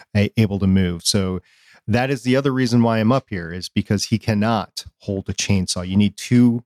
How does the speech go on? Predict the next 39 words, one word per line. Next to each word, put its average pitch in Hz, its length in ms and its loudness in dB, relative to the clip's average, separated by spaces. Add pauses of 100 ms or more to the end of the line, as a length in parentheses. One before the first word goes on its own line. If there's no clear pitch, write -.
(120)
hands 107 440 -2
for - 140 -6
a 90 80 -4
chainsaw. 117 580 0 (240)
He 120 200 2
cannot 101 500 -2
do 101 140 2
that. 80 240 -8
So 95 180 -2
I 104 160 0
am, 104 240 0 (420)
he, 127 80 2
wa-, 123 360 0
he's, 156 400 -2
he 143 200 -2
loves 127 360 0
to 123 100 -6
be 123 200 4
the, 107 280 -4
the 110 120 -6
back 104 280 -4
end 117 220 0
support. 120 600 -2
So, 107 300 -2
you 101 180 -2
know, 202 120 -2
he's 110 260 0
making 107 240 -2
sure 101 300 0
it's - 320 -4 (160)
fueled 110 560 2
and, 98 240 2 (280)
and 117 140 2
oiled 110 460 0
and 107 140 2
ready 104 220 2
to 98 100 -2
go, 98 440 -2
but 95 320 -8